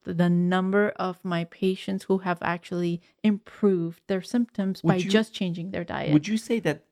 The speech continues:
Speaker 2: of all the diseases, the one that responds quickest and most dramatically? I mean, we talk about
Speaker 1: Within
Speaker 2: migraines.
Speaker 1: weeks.
Speaker 2: I mean, I,
Speaker 1: Yes.
Speaker 2: uh, the effect
Speaker 1: Couple of
Speaker 2: the
Speaker 1: weeks.
Speaker 2: nutrition on my migraine was amazing, and, and others as well. Um, effect on blood pressure, cholesterol, diabetes.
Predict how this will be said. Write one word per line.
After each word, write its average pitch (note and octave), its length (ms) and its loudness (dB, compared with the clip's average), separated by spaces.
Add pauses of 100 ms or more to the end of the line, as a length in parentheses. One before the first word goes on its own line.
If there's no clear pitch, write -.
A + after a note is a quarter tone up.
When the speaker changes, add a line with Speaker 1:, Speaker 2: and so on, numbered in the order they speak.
Speaker 2:
of B2 180 -6
all E3 220 4
the F3+ 100 2
diseases, A#2 600 -2
the B2 80 0
one C#3 220 0
that D3 140 -2
responds C3 680 -6
quickest F3 520 -2
and A#2+ 140 2
most A2 340 -2
dramatically? C3+ 840 -2
I - 260 -8
mean, F#3 60 2
we F#3+ 80 0
talk G#3+ 180 4
about G#3+ 160 10
Speaker 1:
Within - 80 4
Speaker 2:
migraines. A#3 440 8
Speaker 1:
weeks. - 600 4
Speaker 2:
I - 40 -2
mean, E3+ 160 6
I, D#3+ 180 2
Speaker 1:
Yes. F#3+ 260 4
Speaker 2:
uh, C#3+ 100 -2
the C#3 120 -4
effect D#3 260 2
Speaker 1:
Couple A#3+ 380 6
of F#3+ 80 0
Speaker 2:
the F#3 80 -4
Speaker 1:
weeks. E3+ 320 0
Speaker 2:
nutrition A#2+ 500 -2
on A2+ 200 0
my A2+ 180 2
migraine G#2+ 460 -2
was G2+ 100 -8
amazing, G#2 340 -4
and, G#2+ 200 -6 (100)
and A2+ 220 -4
others A2 260 -2
as G#2 140 -8
well. G#2 260 0 (480)
Um, A#2+ 380 4
effect C#3 480 0
on B2 140 2
blood C3 260 -2
pressure, A#2+ 220 -6
cholesterol, C3 520 -2
diabetes. A2+ 500 -2